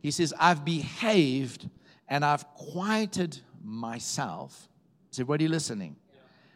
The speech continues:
"As a child that is weaned of his mother, my soul is even as a weaned child.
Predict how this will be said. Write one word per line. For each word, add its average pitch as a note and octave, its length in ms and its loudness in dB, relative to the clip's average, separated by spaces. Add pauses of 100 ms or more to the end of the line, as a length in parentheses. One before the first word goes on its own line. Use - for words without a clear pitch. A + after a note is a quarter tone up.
(320)
"As E3 280 4
a E3 180 2
child D3+ 840 -2 (140)
that C3+ 220 -2
is B2 200 -4
weaned D#3 600 -2 (100)
of B2+ 160 -4
his A2+ 260 -6
mother, A2+ 640 -6 (720)
my D3 320 0
soul C3 920 -2 (420)
is - 240 -6 (120)
even C3 600 0 (480)
as B2 300 -6 (140)
a A2 240 -6
weaned D#3 880 -4 (540)
child. F#2+ 800 -10